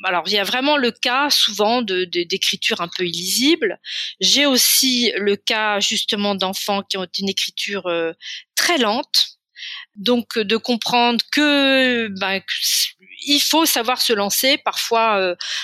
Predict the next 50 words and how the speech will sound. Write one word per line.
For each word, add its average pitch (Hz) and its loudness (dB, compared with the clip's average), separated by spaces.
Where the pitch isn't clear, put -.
avec 185 0
des 208 0
écritures, 208 -2
euh, 185 0
bah, 190 -2
qui - 0
sont - 0
un 185 0
peu 208 -8
plus 214 -4
désordonnées. 208 0
Du 202 -4
moment 277 0
que 233 -4
c'est 226 0
lisible, 196 -4
pourquoi - -6
pas ? 339 0
Donc, 190 -6
euh, 175 0
après, - -4
on 233 2
essaie 214 2
de 196 0
voir 202 0
ce - 0
que, 190 0
ce - -2
qu'on 196 -10
peut - -6
améliorer 202 0
dans 196 -2
leur 180 -2
écriture, 220 -2
et 202 0
c'est - 2
aussi 220 2
vraiment 240 0
une 277 0
façon 240 -2
de 247 -4
se - -2
connaître. 196 -4
Alors 196 0
moi, 269 2
je - 4
fais 254 2
aussi, 247 0
je 240 2
fais 330 0